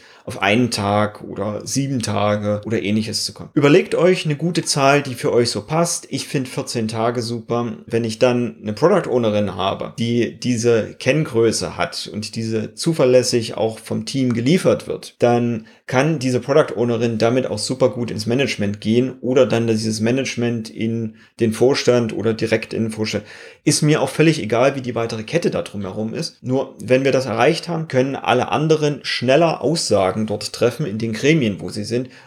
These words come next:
ohne immer direkt das Team erstmal noch befragen zu müssen. Und dann ist es ja auch so, damit diese Aufgaben angefangen werden können.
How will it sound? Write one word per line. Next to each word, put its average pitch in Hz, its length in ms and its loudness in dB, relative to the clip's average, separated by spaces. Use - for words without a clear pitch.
ohne 151 280 4
immer 127 180 0
direkt 117 320 -2
das 107 140 -6
Team 147 220 -2
erstmal 95 280 -4
noch - 160 -12
befragen 110 560 2
zu - 120 -8
müssen. 151 540 -4
Und 147 480 0
dann 180 420 2
ist 139 120 -4
es 156 140 0
ja 139 120 0
auch 143 160 2
so, 185 320 0
damit 135 320 0
diese 143 200 -2
Aufgaben 131 400 2
angefangen 113 600 -2
werden 82 320 -2
können. - 280 -10